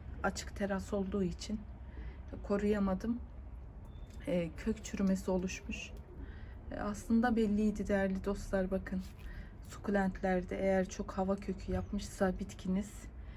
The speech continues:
o bitkide sorun var demektir. Çünkü kökten, e, beslenemediği için hemen sağlıklı olan yerinden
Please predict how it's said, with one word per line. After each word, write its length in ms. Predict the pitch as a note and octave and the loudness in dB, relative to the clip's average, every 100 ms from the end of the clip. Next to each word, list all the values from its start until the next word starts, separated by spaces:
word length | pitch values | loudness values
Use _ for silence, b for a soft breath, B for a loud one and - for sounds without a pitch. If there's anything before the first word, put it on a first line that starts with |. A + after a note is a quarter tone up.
| B B B | B B B
o 140 | - A3 | 2 2
bitkide 380 | G3+ - G#3 A3+ | 0 0 2 2
sorun 400 | - G3+ G3+ F#3+ | 2 4 4 6
var 220 | F3+ F3 | 4 2
demektir. 640 | F3 F3 - - F3+ - - - - - - - B B B B - | -2 -2 -6 -10 -8 -8 -10 -12 -12 -14 -14 -14 B B B B -4
Çünkü 320 | A3 G3+ G3+ | 2 2 0
kökten, 640 | - G#3 G3+ - G3+ A3+ - - - | 0 0 0 2 4 4 2 -4 -2
e, 460 | F#3+ F#3 F#3 F#3 F3+ | 4 6 6 4 4
beslenemediği 800 | G3 G3 - G3+ G#3 G#3+ G3 F3+ | 0 0 4 8 8 6 4 0
için 320 | F3+ - A#3+ - B B B B | 0 -2 -2 -2 B B B B
hemen 220 | A#3 G3 | 4 6
sağlıklı 540 | F#3+ G#3 G#3 G3+ G3+ | 4 4 4 4 2
olan 200 | G#3 F#3 | 2 4
yerinden 680 | F#3 F#3+ G3+ F#3 F#3 G3 A#3 | 6 8 8 6 6 4 0